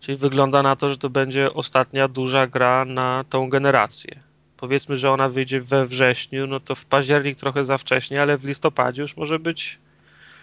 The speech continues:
w listopadzie już może być nowa konsola na półkach. Przynajmniej, przynajmniej w Stanach, bo tak się mówi, że naj-, najpierw ma być w Stanach i w Japonii, tak?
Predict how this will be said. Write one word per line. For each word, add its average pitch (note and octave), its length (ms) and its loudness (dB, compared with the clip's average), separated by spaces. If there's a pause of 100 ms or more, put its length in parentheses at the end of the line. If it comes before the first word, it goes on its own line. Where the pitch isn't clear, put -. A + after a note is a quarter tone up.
(200)
w C#3 40 -8
listopadzie C#3+ 440 2
już D3+ 120 -2
może D3+ 200 -2
być D3 160 -12
nowa D3 240 2
konsola C3 440 0
na A#2+ 140 -6
półkach. - 420 -10
Przynajmniej, C#3 440 -2
przynajmniej C#3+ 380 -2
w - 60 -8
Stanach, B2+ 400 2
bo B2 80 -16
tak B2 160 -12
się C3 120 -12
mówi, B2 260 -10
że A#2+ 100 -12
naj-, A#2+ 140 -10
najpierw C3 240 -4
ma C3 60 -2
być B2 140 -12
w - 40 -16
Stanach C3 340 0
i C3 80 -8
w B2+ 100 -14
Japonii, A#2+ 440 -2
tak? B2+ 240 -4